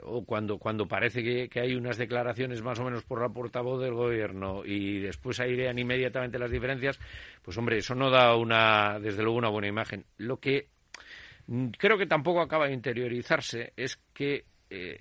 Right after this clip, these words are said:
y lo dije en, en, en la investidura, en el discurso de investidura,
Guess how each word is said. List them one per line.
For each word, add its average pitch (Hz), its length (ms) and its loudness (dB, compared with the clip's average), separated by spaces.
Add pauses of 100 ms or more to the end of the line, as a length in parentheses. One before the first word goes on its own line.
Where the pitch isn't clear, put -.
(340)
y 76 100 -14
lo 107 140 -6
dije 123 420 2
en, 113 280 -6
en, 107 380 -12 (100)
en 110 220 -12
la 110 80 -8
investidura, 120 580 0
en 120 60 -6
el 117 60 -8
discurso 117 320 -8
de 120 60 -8
investidura, 120 580 -6